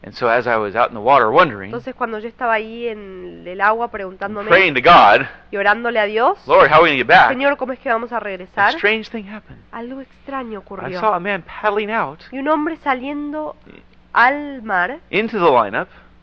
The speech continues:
Speaker 2: saliendo a las olas,
Speaker 1: as the, um, sun was beginning to set.
Speaker 2: cuando estaba ya poniéndose el sol.
Speaker 1: And I saw him catch a wave or two.
Speaker 2: Y yo vi que agarró una ola o dos,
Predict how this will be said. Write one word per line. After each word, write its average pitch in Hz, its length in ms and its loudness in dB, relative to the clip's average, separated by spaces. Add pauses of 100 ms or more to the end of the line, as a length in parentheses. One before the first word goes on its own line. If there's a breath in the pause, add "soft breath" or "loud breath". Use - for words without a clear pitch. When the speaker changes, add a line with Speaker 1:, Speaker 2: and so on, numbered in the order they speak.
(160)
Speaker 2:
saliendo 233 340 -8
a - 20 2
las 269 200 -6
olas, 196 340 -2 (540)
Speaker 1:
as 185 320 -2 (160)
the, 160 180 -4
um, 143 320 0 (120)
sun - 280 2
was 165 140 -2
beginning 165 280 -6
to 175 80 -14
set. 254 280 -14 (200 soft breath)
Speaker 2:
cuando 226 200 -2
estaba 269 540 0
ya 226 480 -2 (200)
poniéndose 220 500 -10
el 226 80 -18
sol. 262 460 -8
Speaker 1:
And - 100 -16
I - 0 -
saw 165 160 2
him 135 60 -2
catch 165 200 -4
a - 40 -4
wave 135 180 4
or 131 80 0
two. 180 360 -12 (140)
Speaker 2:
Y 226 60 -16
yo 240 140 -4
vi 262 140 -8
que 285 100 -4
agarró 226 340 0 (100)
una 220 320 -4
ola 226 240 -4
o 226 40 -6
dos, 240 240 -8